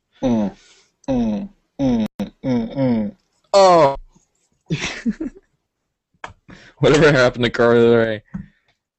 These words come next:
Speaker 2: I think, you know who Carly Rae Jepsen reminds me of? And I don't know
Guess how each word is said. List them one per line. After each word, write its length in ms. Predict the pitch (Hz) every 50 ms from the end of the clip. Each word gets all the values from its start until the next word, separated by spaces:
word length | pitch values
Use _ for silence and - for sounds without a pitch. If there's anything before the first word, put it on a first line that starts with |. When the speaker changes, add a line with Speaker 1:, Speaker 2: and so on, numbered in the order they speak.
| _ _ _
Speaker 2:
I 60 | 131
think, 260 | - 190 175 - _ _ _ _ _ _ _ _ _ _ _ _ _ _ _
you 100 | 139 139
know 100 | 156 175
who 120 | 170 196
Carly 380 | 170 - - 175 151 147 147 147
Rae 140 | 143 139 135
Jepsen 340 | 135 139 123 - - - 139
reminds 320 | 127 120 120 120 120 -
me 80 | 127 123
of? 140 | 123 123 - _ - - _ _ _ _ _ _ _ _ _ _ _ _ _ _ _ _ _
And 100 | - 110
I 40 | 113
don't 120 | 113 113 113
know 200 | 110 107 101